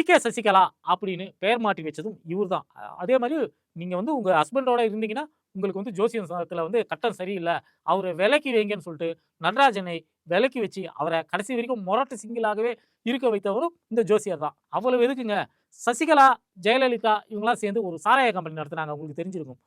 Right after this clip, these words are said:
அந்த சாராய கம்பெனிக்கு மிடாஸ் டிஸ்டிலரிஸ் அப்படிங்கிற பேரை வந்து செலக்ட் செய்தவர் நம்ம ஜோதிடர் தான். ஜே ஜே டி வின்னு அதுக்கு முன்னாடி அவங்க டி வி வச்சிருந்தாங்க. அந்த டி வி வச்சுக்கிட்டு நிறைய பிரச்சனைகள் அவங்க மாட்டினாங்க. அதற்கு பிறகு ஜெயா டி வின்னு பேரை மாத்தி புதுசா சேனலை ஆரம்பிங்கன்னு சொல்லிட்டு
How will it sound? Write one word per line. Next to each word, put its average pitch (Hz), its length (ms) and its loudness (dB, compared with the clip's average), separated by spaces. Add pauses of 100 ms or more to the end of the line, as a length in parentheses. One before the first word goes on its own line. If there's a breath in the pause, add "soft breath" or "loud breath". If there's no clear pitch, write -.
(200)
அந்த 151 180 -6
சாராய 254 300 4 (100)
கம்பெனிக்கு 175 360 -6 (260)
மிடாஸ் 233 400 4
டிஸ்டிலரிஸ் 190 560 -4 (160)
அப்படிங்கிற 170 380 -6
பேரை 214 300 0
வந்து 170 220 -10 (300)
செலக்ட் 202 320 -2
செய்தவர் 165 400 -4 (120)
நம்ம 160 300 -6
ஜோதிடர் 147 400 -4
தான். 131 120 -8 (360)
ஜே 240 120 6
ஜே 277 140 4
டி 247 160 -2
வின்னு 214 220 -2
அதுக்கு 196 180 -4
முன்னாடி 196 180 -2
அவங்க 170 140 -4
டி 214 120 -6
வி 208 80 -6
வச்சிருந்தாங்க. 147 460 -10 (100)
அந்த 165 180 -14
டி 160 120 -10
வி 240 100 -4
வச்சுக்கிட்டு 196 340 -8
நிறைய 175 320 -4
பிரச்சனைகள் 208 440 -6
அவங்க 143 160 -8
மாட்டினாங்க. 151 380 -8 (360)
அதற்கு 233 280 -2
பிறகு 143 320 -6 (360)
ஜெயா 196 240 2
டி 262 160 -6
வின்னு 226 160 -6
பேரை 190 260 -4
மாத்தி 147 380 -8 (140)
புதுசா 185 320 -8
சேனலை 175 400 -6
ஆரம்பிங்கன்னு 147 500 -6
சொல்லிட்டு 147 260 -12